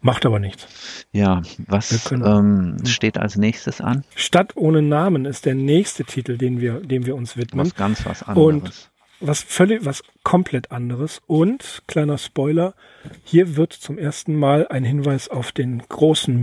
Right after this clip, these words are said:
Speaker 1: Mythos gegeben. Mehr verraten wir beim nächsten Mal,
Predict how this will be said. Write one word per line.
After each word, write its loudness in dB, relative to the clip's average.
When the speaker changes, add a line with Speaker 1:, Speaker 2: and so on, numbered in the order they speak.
Speaker 1:
Mythos 0
gegeben. -4
Mehr 4
verraten 0
wir -2
beim -2
nächsten -4
Mal, -14